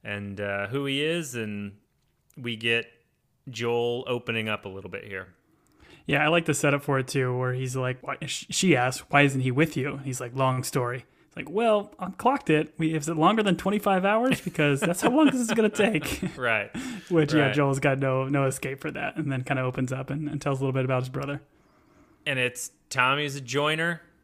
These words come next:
Speaker 1: joined the army, dreamed of being a hero." <laughs> He says something like he was in the Gulf War.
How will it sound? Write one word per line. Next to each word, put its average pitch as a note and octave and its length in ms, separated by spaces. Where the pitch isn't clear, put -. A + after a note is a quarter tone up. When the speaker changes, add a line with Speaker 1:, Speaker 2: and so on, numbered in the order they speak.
Speaker 1:
joined B2 300
the A#2+ 120
army, D3+ 680
dreamed B2+ 260
of A2+ 100
being A#2+ 220
a A2+ 60
hero." D3 680
<laughs> - 60
He E3 180
says A#3 300
something D#3 320
like A#2+ 140
he A#2 80
was A2+ 120
in A#2 140
the G#2+ 140
Gulf B2 420
War. A#2+ 480